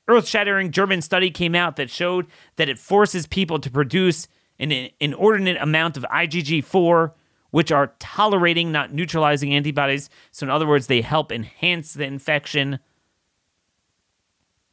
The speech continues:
Today, um,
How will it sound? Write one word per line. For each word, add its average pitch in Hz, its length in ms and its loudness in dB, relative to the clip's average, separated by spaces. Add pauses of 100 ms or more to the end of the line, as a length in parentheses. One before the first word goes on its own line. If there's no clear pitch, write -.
(1080)
Today, 151 560 0
um, 110 540 -2